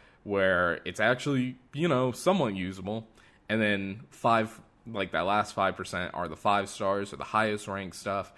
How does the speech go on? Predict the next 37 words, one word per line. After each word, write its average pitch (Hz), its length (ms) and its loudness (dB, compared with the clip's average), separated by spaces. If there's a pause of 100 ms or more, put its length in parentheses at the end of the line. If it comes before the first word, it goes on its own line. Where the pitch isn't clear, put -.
(260)
that 87 240 -2
people 117 360 -2
really 92 320 -4
want. - 480 -14 (220)
That's, 92 280 -6
like, 92 180 -2 (140)
what 101 400 -4
the 98 100 -4
rate 85 220 -2
up 71 180 -10
is. 69 320 -10 (300)
And 101 100 -4
then 110 80 0
within 127 300 2
that 117 160 0
five 104 260 2
percent, 95 460 -6 (320)
you 110 160 0
have 98 200 2
a 73 100 -4
pool 139 520 4
of 113 140 -4
characters 110 460 0
that 71 120 -6
you 73 140 -8
could 57 160 -16
get. 53 200 -10 (720)
And 95 180 0
rate 123 200 8
up 117 240 4
generally 127 580 2
refers 110 560 2
to 95 460 -4 (220)
you 107 120 -4
know, 95 200 0
if 151 260 4
you 156 220 2